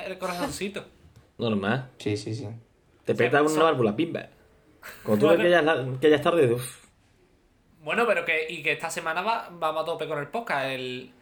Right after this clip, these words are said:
Speaker 1: la semana pasada, o sea, el martes pasado inauguramos la sección Párate y Piensa, ¿no? Una sección bastante reflexiva. El que quiera ahí la tiene pa,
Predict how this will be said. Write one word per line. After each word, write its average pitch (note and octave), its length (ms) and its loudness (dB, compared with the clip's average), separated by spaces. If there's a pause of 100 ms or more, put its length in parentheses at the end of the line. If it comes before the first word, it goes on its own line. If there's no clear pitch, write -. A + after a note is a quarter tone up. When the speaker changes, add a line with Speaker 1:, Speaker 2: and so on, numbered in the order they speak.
(260)
Speaker 1:
la C#3 80 -8
semana C3 340 -8
pasada, D#3 440 -2
o C#3+ 140 -2
sea, C#3 260 0
el B2 60 -6
martes B2 280 -8
pasado D3+ 500 -2 (360)
inauguramos D#3 580 -2
la D#3 100 2
sección D3+ 360 -6
Párate D3+ 280 2
y - 20 -8
Piensa, G#3 380 -2
¿no? G3 140 -4
Una F3 200 -8
sección C#3+ 320 -4
bastante D3 340 -4
reflexiva. E3+ 680 -6 (100)
El C3+ 140 -16
que A#2+ 300 -2
quiera C#3 260 -2
ahí C#3 100 -2
la C3 120 -4
tiene F3+ 200 -6
pa, C3 560 0